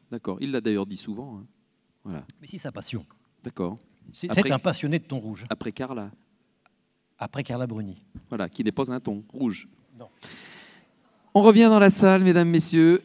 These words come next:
Speaker 1: Y a-t-il une petite <laughs> question ou deux ? Voilà. <laughs> On se lâche un peu, écoutez, franchement, hein, voilà, on veut pas être catastrophiste, hein, voilà. Autre petite question éventuelle ?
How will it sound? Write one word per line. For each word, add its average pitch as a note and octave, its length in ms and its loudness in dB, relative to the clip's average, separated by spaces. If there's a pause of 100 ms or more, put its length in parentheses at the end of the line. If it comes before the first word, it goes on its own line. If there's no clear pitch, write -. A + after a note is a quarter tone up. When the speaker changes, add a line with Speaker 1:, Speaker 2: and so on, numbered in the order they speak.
Speaker 1:
Y D#3 80 0
a-t-il E3+ 300 -2
une E3+ 140 4
petite - 680 2
<laughs> - 20 -20
question F#3 520 -4
ou D3+ 100 0
deux ? D#3 180 4 (880)
Voilà. B2+ 200 -4 (360)
<laughs> - 960 -6
On D#3 100 -4
se - 120 -8
lâche D3 180 0
un D#3 80 0
peu, E3 140 0
écoutez, C#3+ 320 0
franchement, A#2+ 480 -6
hein, G2+ 60 -4
voilà, G2 180 -4
on F#2+ 100 -10
veut G#2 120 -6
pas A#2+ 140 -2
être A2+ 60 -10
catastrophiste, G2 800 -8
hein, D#2+ 80 -12
voilà. D2 200 -16 (480)
Autre B2+ 120 -4
petite C3 300 -4
question B2+ 260 -4
éventuelle ? A#2 540 -4